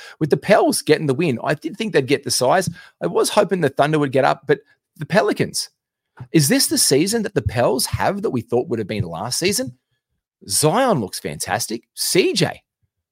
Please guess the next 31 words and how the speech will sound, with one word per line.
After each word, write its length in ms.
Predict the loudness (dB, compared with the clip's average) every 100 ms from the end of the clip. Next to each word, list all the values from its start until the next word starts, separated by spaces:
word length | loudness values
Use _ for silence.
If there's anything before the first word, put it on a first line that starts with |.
| _ _
C 420 | -2 2 2 2
J 240 | 2 4 4
McCollum 560 | 0 0 -2 0 -4
today. 340 | -4 -6 -6 -12 _ _ _ _
The 100 | 4
eleven 440 | 4 6 2 2
rebounds 580 | 2 4 2 2 -2 -2
from 140 | -6 -4
C 260 | 0 0
J 180 | 2 2
McCollum, 520 | 2 -2 0 0 0 -6 _
a 80 | -4
team 380 | -2 0 2 2
high 480 | 4 4 6 2 -2 _
eleven 400 | -2 2 0 0
rebounds, 540 | -2 -2 -2 -6 -8 -12 _ _
was 160 | -6 -6 0
absolutely 680 | 0 0 -2 2 2 2 -2
impressive 500 | -2 -2 -2 -2 -4
for 60 |
him 180 | -6 -6
today. 340 | -6 -2 -2 -4 _ _ -4
Love 300 | 2 2 2
to 80 | -4
see 240 | 0 0
it 140 | 0
from 140 | -2 -2
the 120 | 0
old 180 | 0 -2
man. 320 | -4 -4 -6 _ _ _ 0
Uh, 160 | 0